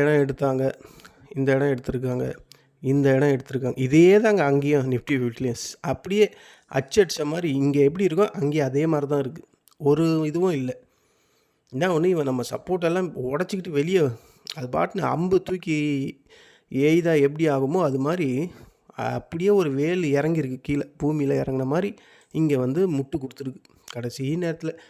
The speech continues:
இன்னமும் ஒரு ரெண்டு ஹவர் இருந்தால் இந்த எண்பத்தி ஓராயிரத்தி நூற்றி நாற்பத்தொன்னே வந்திருக்கும் சென்செக்ஸ். இன்றைக்கி ஒரு வழி பண்ணிடணும் தான் நினச்சி மார்க்கெட்டை எஃப் ஐ எஸ் பண்ணிட்டானுங்க போலுக்குது. இன்றைக்கி போஸ்ட் மார்க்கெட் ரிப்போர்ட்டு சென்செக்ஸில் இது தான்.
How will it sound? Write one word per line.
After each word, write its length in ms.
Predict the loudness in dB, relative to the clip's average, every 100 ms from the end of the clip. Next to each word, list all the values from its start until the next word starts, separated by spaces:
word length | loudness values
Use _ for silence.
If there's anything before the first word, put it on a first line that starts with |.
| _ -20 _ -6
இன்னமும் 420 | 0 4 6 6
ஒரு 100 | 6
ரெண்டு 200 | 4 0
ஹவர் 180 | 2 4
இருந்தால் 260 | 4 4 2
இந்த 140 | 2 2 2
எண்பத்தி 340 | 0 -2 -2 0
ஓராயிரத்தி 360 | 0 0 -2
நூற்றி 200 | -4 -4
நாற்பத்தொன்னே 540 | -4 -4 -4 -4 -2 -2
வந்திருக்கும் 460 | -2 -2 -2 -4
சென்செக்ஸ். 420 | -6 -6 -8 -10 -20 _ _ -20 _ _
இன்றைக்கி 300 | -8 -4 -2 0
ஒரு 160 | 0 0
வழி 220 | -2 -4
பண்ணிடணும் 560 | -4 -2 0 0 -2 -2
தான் 120 | -2
நினச்சி 220 | -4 -4 -6
மார்க்கெட்டை 500 | -6 -6 -6 -4 -4 -4 -10 -20 _
எஃப் 220 | -8 -4
ஐ 60 | -4
எஸ் 140 | -4 -8
பண்ணிட்டானுங்க 420 | -6 -4 -4 -2
போலுக்குது. 360 | -4 -6 -8 -14 _ _ _ _ _ _ _ _ _ _ _ _ _ _ _ _ _ _ -2
இன்றைக்கி 260 | 2 4 4
போஸ்ட் 280 | 2 2 4
மார்க்கெட் 340 | 0 2 0
ரிப்போர்ட்டு 320 | 2 2 2 2
சென்செக்ஸில் 540 | 0 0 -4 -2 0
இது 160 | 0 -2
தான். 180 | -2